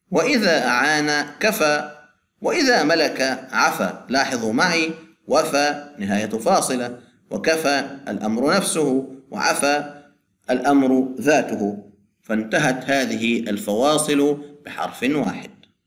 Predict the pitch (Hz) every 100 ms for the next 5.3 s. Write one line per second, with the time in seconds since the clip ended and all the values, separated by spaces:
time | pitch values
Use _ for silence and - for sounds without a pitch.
0 | _ _ _ _ _ _ _ _ _ _
1 | _ _ _ _ _ _ _ 330 359 247
2 | 180 190 262 226 160 147 180 202 185 170
3 | 147 156 139 - 190 175 160 165 - -
4 | 156 123 131 156 - - - - 135 170
5 | 104 101 -